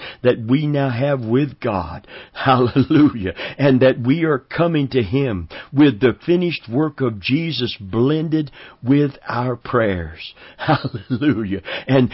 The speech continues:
and that He is going to hear us. He is going to listen. He is going to respond. You know, the New Testament says this is the confidence that we have in Him. If we ask anything according to His will, He heareth us.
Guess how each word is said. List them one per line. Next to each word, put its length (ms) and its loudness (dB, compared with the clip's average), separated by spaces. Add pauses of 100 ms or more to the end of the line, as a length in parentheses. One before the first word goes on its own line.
and 180 4
that 440 2
He 220 0
is 460 6
going 260 2
to 120 -2
hear 300 -4
us. 220 -16 (180)
He 200 -2
is 540 4
going 240 2
to 120 0
listen. 480 0 (140)
He 180 0
is 520 2
going 220 0
to 100 -2
respond. 800 -4 (340)
You 140 0
know, 120 2
the 140 0
New 160 0
Testament 560 -2
says 340 -2
this 220 0
is 160 -4
the 100 -4
confidence 840 -2 (520)
that 160 4
we 200 0
have 280 0
in 160 -4
Him. 440 -6 (480)
If 120 -6
we 220 4
ask 240 -2
anything 520 0
according 500 -2
to 160 -2
His 220 0
will, 320 -2
He 160 -4
heareth 420 -2
us. 220 -8